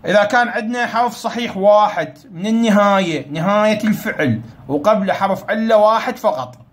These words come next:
من النهاية، من نانا. حرف صحيح واحد قبل حرف علة واحد. واحد يخاف يقول: "أستاذ، شنو الحروف الصحيحة والعلة؟" بابا العلة هذني وياهن. ال A وال I وال E وال O وال U، خاف واحد يسأل. وباقي الحروف كلها صحيحة. بابا وحين؟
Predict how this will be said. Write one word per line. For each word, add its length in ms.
من 220
النهاية، 540
من 220
نانا. 380
حرف 240
صحيح 360
واحد 420
قبل 240
حرف 280
علة 200
واحد. 300
واحد 320
يخاف 220
يقول: 160
"أستاذ، 280
شنو 320
الحروف 260
الصحيحة 440
والعلة؟" 300
بابا 220
العلة 340
هذني 200
وياهن. 360
ال 140
A 180
وال 180
I 240
وال 180
E 280
وال 200
O 280
وال 380
U، 40
خاف 200
واحد 220
يسأل. 280
وباقي 440
الحروف 420
كلها 420
صحيحة. 540
بابا 240
وحين؟ 380